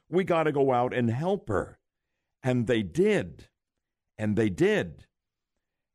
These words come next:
And the four of them lifted the truck off Susan Gentry. She had broken bones,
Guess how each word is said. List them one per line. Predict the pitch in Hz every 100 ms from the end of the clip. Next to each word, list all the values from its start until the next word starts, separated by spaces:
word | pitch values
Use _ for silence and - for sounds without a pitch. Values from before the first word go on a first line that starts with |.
| -
And | 123 127
the | 120
four | 113 - 190 214 233 202
of | 127 85
them | 90 87 92 123 135 _ -
lifted | 87 135 240 240 - - 214 202 147
the | 151 131 -
truck | - - 190 214 131 - _ _ _ _ _ _ _ _ -
off | 165 214 220 - - _ _ _
Susan | - - 185 185 156 175 175 190 -
Gentry. | 170 170 160 - 67 - _ _ _ _ _ _ _
She | _ 139 117
had | 117 107 85
broken | 131 135 120 104
bones, | 90 175 220 226 226 262 - -